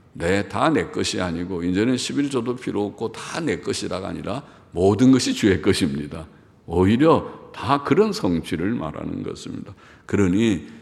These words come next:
신약에서 십일조 하는 것은 지극히 작은 구약의 규례를 따라서 제가,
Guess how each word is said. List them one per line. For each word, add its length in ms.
신약에서 800
십일조 480
하는 200
것은 280
지극히 420
작은 760
구약의 600
규례를 480
따라서 500
제가, 380